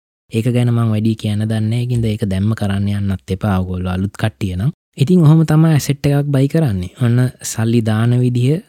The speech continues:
ඇසෙට් එකක් බයි කරන විදිය, සිකියුරිටි හදන විදිය ඔක්කොම කියලා දුන්නා. මොනවා හරි තේරෙන්නේ නැති දේවල් ටිකක් තියෙනවා නම් මේ කිසිම ප්‍රශ්නයක් නෑ.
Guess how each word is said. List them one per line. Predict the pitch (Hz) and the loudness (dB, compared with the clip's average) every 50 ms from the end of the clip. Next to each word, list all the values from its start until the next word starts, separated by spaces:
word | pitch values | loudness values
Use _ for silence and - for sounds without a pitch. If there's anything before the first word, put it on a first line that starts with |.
| _ - | _ -20
ඇසෙට් | - - - 117 - - | -8 -6 -6 -6 -4 -6
එකක් | 117 107 113 113 | -6 -4 -4 -4
බයි | 110 104 101 95 98 110 | -4 -4 -4 -4 -4 -2
කරන | - 127 120 123 | -2 0 0 2
විදිය, | 123 123 123 123 120 120 131 156 185 - | 2 2 2 0 0 -2 -4 -4 -6 -8
සිකියුරිටි | - - - - 120 - - - 156 156 151 - 135 | -14 -18 -10 -10 -10 -4 0 0 0 0 0 -2 -4
හදන | 117 139 131 131 131 131 127 | -4 -2 -2 0 0 2 0
විදිය | 123 120 120 123 139 190 - _ _ - - - _ - | 0 0 0 -2 -4 -4 -6 _ _ -20 -20 -16 _ -8
ඔක්කොම | 113 - _ - 160 156 151 | -8 -4 _ 2 4 4 4
කියලා | 131 131 127 131 123 123 120 | 4 2 2 2 0 0 0
දුන්නා. | 120 113 110 110 123 180 101 - _ _ _ _ - | 0 0 0 0 -2 -4 -4 -8 _ _ _ _ 0
මොනවා | 120 131 135 139 151 | 2 4 4 6 6
හරි | 156 151 | 4 4
තේරෙන්නේ | 147 - 131 131 143 151 151 147 | 2 2 2 4 4 6 6 6
නැති | 143 143 139 147 139 131 | 6 4 4 2 2 4
දේවල් | 127 123 123 123 123 120 | 4 4 4 2 2 0
ටිකක් | 123 123 123 120 - _ | 0 -2 -4 -4 -6 _
තියෙනවා | - 123 123 120 120 120 117 | -4 -2 0 0 0 0 0
නම් | 113 139 190 233 - _ _ _ _ _ _ - | 0 0 -2 -4 -6 _ _ _ _ _ _ -4
මේ | 131 120 120 117 117 117 117 113 113 | -2 0 2 2 2 2 2 0 0
කිසිම | - - 117 113 139 143 143 | -2 -2 0 2 2 2 2
ප්‍රශ්නයක් | 139 127 120 - - 135 127 123 117 - - | 2 0 -2 -2 -2 -2 -2 0 -2 -2 -2
නෑ. | 123 120 120 131 165 | 0 0 2 0 0